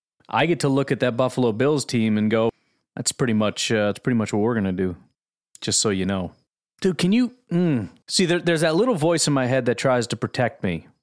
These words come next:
from disappointment that says, "Don't get too hyped up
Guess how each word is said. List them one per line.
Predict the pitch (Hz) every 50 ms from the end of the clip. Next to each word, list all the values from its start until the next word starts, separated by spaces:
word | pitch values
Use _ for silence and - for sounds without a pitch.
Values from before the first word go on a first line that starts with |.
| _ _ -
from | - - 123 113 110 104 104 101 104 - - _ _ _ _ _ _ _ _
disappointment | - 143 131 - 131 - - 113 101 90 90 80 - - - _ _ _ _ _ _ -
that | 143 120 107
says, | - 139 120 107 95
"Don't | 98 143 160 190 180
get | - 185 -
too | - - 170 139
hyped | 135 127 123 117 -
up | 110 101 101 101 -